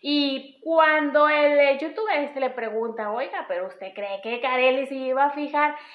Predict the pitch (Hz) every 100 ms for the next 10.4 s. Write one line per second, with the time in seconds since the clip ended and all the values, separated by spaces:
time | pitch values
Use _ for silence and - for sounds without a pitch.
0 | - 254 254 254 247 - 262 240 240 240
1 | 240 233 - 277 277 285 269 254 254 254
2 | 262 247 226 247 233 233 220 220 233 285
3 | 294 262 247 226 208 208 196 202 214 269
4 | 285 269 277 302 - - _ 262 262 277
5 | 294 311 302 277 254 202 190 190 233 240
6 | - 190 175 202 208 214 247 247 226 202
7 | 220 254 - - _ 233 220 208 208 233
8 | 226 233 220 226 220 220 254 247 226 190
9 | 196 - 226 208 208 208 220 226 - 247
10 | 269 294 311